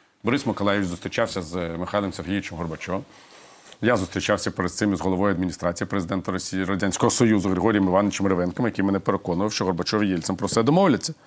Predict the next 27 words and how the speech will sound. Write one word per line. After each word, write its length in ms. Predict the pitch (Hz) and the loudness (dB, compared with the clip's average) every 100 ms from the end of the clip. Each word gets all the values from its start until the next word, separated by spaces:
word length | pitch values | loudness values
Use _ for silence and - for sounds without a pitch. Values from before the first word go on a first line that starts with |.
| _ - | _ -2
І 80 | |
домовляться 440 | 101 101 95 107 120 | 4 6 6 4 2
з 40 | |
Кравчуком. 460 | - 131 - - 139 - - _ | 0 0 2 2 0 -2 -20 _
Я 180 | 104 117 | 2 4
був 180 | 117 117 | 6 4
абсолютно 420 | 107 120 117 - | 4 4 2 0
скептичний. 500 | - - - - - _ _ _ _ _ | -6 -8 -10 -10 -10 _ _ _ _ _
Я 200 | 107 120 | 2 4
намагався 400 | 117 107 107 107 | 6 6 4 4
пояснити, 360 | 131 117 127 117 | 4 4 4 4
що 160 | - | 2
цього 160 | - 135 | 4 6
не 120 | 147 | 6
буде. 260 | 143 139 - - _ _ _ _ _ _ _ _ - | 6 2 0 -8 _ _ _ _ _ _ _ _ -6
Я 180 | 107 120 | 0 2
говорив, 380 | 123 120 139 - - - - | 4 4 2 0 -8 -16 -10
що 140 | - 131 | 0 2
це 180 | 147 143 | 4 6
неможливо, 540 | 131 120 107 139 147 | 6 6 4 4 4
тому 320 | 147 120 123 | 4 4 4
що 1040 | 117 - 123 120 120 117 110 110 104 104 - | 2 2 4 6 6 6 6 6 6 4 2
Кравчук 520 | 113 - - 123 - | -2 0 0 0 2
не 120 | 117 | 0
має 220 | 110 110 | 4 4
мандату 480 | 107 110 110 143 143 | 4 2 2 0 0
на 260 | 104 95 | 0 2